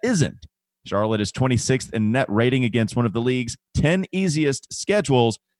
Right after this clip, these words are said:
that isn't exactly worth throwing confetti over.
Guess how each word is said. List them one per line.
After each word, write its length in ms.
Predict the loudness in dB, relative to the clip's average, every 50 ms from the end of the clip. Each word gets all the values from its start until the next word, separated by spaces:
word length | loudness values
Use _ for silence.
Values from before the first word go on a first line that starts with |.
| _ _ _
that 120 | -4 -2
isn't 200 | -2 0 0 0
exactly 440 | 0 2 2 2 2 2 0 0 0
worth 260 | 2 2 2 2 0
throwing 320 | 0 2 2 2 2 2 0
confetti 580 | 0 -2 -2 -2 -2 0 2 2 4 2 2 2 2
over. 400 | 2 2 2 2 -2 -4 -4